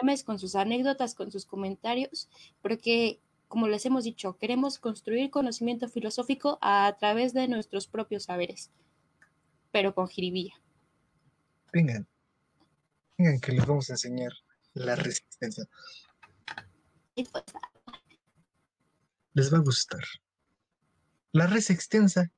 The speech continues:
Speaker 2: es todo aquello que les molesta a tu tía la panista.
Speaker 1: La res extensa es la cosa cualquiera, o sea,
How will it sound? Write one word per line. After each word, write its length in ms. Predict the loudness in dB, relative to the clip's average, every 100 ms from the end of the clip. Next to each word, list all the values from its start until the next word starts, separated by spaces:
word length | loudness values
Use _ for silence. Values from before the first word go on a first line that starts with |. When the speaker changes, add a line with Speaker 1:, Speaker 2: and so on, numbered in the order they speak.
| 0
Speaker 2:
es 180 | 0 4
todo 220 | 4 4
aquello 400 | 4 4 4 -2 _ _ _
que 60 | 2
les 200 | 2 4
molesta 640 | 2 4 4 2 -2 -6 -4
a 80 | -6
tu 180 | -4 -6
tía 220 | 0 0
la 100 | 0
panista. 460 | -2 -6 -6 -12 _ _ _ _ _ _ _ _ _ _ _ _ _ _ _ _ _ _ -20 -20 _ _ _ _ _ _ _ _ _ _ _ _ _ _ _ _
Speaker 1:
La 280 | 2 4 4
res 180 | 2 -2
extensa 480 | -4 -4 -2 -2
es 160 | -2 -2
la 180 | -4 -4
cosa 280 | -6 -6 -6
cualquiera, 540 | -4 -4 -2 -2 -2
o 40 | -4
sea, 220 | -6